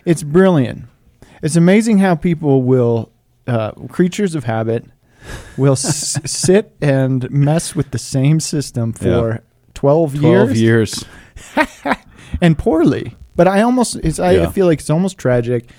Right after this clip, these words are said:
Speaker 1: that we won't get to whine and complain about technical difficulties anymore.
Speaker 2: That is true. I don't know what we're gonna talk, but I guess just more food.
Speaker 1: <laughs> What are we gonna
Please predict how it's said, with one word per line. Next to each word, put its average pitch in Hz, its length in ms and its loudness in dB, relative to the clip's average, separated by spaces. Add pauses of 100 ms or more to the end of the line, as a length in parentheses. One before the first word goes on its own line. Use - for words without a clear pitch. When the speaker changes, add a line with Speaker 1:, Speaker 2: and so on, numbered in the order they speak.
(420)
Speaker 1:
that 120 220 -2
we 127 80 -2
won't 135 280 -2
get 139 160 -6
to 123 80 -6
whine 117 300 -4
and 120 120 -6
complain 113 380 -8
about 98 400 -10 (160)
technical 123 420 -8
difficulties - 640 -12
anymore. 101 200 0
Speaker 2:
That 104 60 2
is 95 120 -2
true. 85 320 -4 (240)
I 101 100 2
don't 127 120 4
know 104 100 2
what 95 140 2
we're 98 100 -4
gonna 90 180 -2
talk, 104 320 -2 (140)
but 92 160 -6
I 90 100 -4
guess 98 240 -4
just 90 160 -8
more 87 160 -4
food. 92 380 -2
Speaker 1:
<laughs> - 280 -12
What 123 80 -10
are 123 40 -8
we 127 100 -8
gonna 120 200 -12